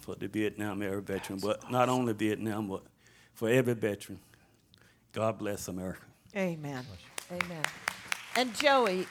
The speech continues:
Speaker 2: can I, can I just, would you mention, and I, I appreciate you are such an example of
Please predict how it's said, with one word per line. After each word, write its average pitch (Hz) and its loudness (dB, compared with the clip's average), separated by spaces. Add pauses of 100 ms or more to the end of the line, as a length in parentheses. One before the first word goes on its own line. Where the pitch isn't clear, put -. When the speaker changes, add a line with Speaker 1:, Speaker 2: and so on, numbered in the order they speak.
(120)
Speaker 2:
can 247 0
I, 254 4 (120)
can 285 -4
I 277 4
just, 269 -6 (640)
would 226 -8
you 302 0 (120)
mention, 208 -2
and 156 -4
I, 156 -2
I 160 -2
appreciate 196 -4
you 240 0
are 208 4
such - -2
an 190 -6
example 175 -6 (540)
of 190 4